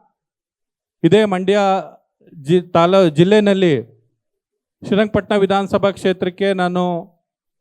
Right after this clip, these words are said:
ಎಲ್ಲರೂ ಹೆಲ್ಮೆಟ್ ರಿತಿಕ್ಷಾ ಸುರಕ್ಷಾ ಅನ್ನೋ ಯೋಜನೆಯಲ್ಲಿ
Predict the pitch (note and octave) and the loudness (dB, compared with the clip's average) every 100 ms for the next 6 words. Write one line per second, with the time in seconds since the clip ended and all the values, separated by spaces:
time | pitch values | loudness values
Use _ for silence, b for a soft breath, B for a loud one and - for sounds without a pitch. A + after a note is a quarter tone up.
0 | _ - C#3 F3 G#3 G3+ F#3 E3 _ _ | _ -6 -2 0 0 0 -2 -4 _ _
1 | - D#3 F#3 G3+ F#3+ F3+ E3 G3+ G3 - | -6 -2 0 -2 0 0 0 -4 -6 -4
2 | G#3 - G3 F#3+ - G3 F#3+ F3+ F#3+ F#3 | -2 0 0 0 -2 -2 0 2 2 2
3 | F#3+ F#3+ F3+ F#3+ | -2 -4 -2 -2